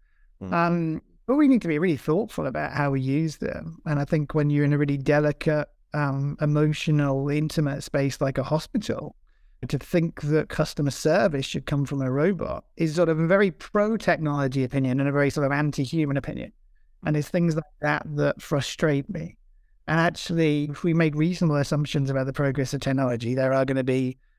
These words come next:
Speaker 2: um, lots of jobs that transition, not as many as people think, but there'll be lots of sort of jobs that transition to being more automated and more robotized.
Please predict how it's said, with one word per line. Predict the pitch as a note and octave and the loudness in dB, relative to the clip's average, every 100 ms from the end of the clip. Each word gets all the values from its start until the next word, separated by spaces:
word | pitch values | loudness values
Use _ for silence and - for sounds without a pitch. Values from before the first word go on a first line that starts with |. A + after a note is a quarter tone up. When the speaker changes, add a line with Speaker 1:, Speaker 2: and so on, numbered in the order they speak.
| _ | _
Speaker 2:
um, | C3+ B2+ B2+ C3+ | -4 0 2 2
lots | C#3 - | 2 0
of | C#3 | 0
jobs | C#3 B2 B2 - | 2 2 0 -4
that | C3 | -2
transition, | - C#3 C3 C3 - - A3 | -2 -2 -2 -2 -4 -2 2
not | C#4+ A#3+ | 4 4
as | F3+ | 2
many | E3+ D3+ | 0 0
as | |
people | - C#3 C#3 | -2 -4 -6
think, | - - A2+ D3+ | -8 -8 -8 -6
but | - | -4
there'll | D3+ D3+ | 0 2
be | |
lots | D3+ D3+ D3+ | 2 0 -2
of | |
sort | C#3+ C3+ | -2 -2
of | |
jobs | C3 C#3 C3+ | 2 0 0
that | - | -2
transition | C3+ - C3+ C#3 C3+ - C3 | -2 0 0 0 0 0 -2
to | C3 | 0
being | C#3 B2+ | 0 2
more | C#3+ C3+ | 2 0
automated | B2 B2 C3 B2 B2+ - D3+ | 0 -2 -2 -4 -4 0 0
and | C3 | 2
more | C3+ C3 B2+ - _ _ _ | 0 0 -2 -6 _ _ _
robotized. | D3+ C#3 C#3+ B2+ B2 - B2+ A#2+ A#2+ D3 - | -4 2 2 2 -2 -2 -4 -2 -2 -2 -4